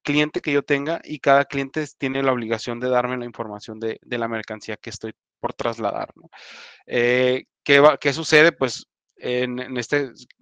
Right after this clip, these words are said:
sentido, pues, es muchísima información la que se debe, la que se debe,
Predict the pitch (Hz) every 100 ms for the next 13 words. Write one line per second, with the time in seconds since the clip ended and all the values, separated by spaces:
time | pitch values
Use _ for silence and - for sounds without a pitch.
0 | 120 123 123 131 139 131 131 147 - 156
1 | 156 143 120 123 110 107 127 117 117 120
2 | 113 113 117 107 113 117 - 113 107 110
3 | 107 107 113 117 123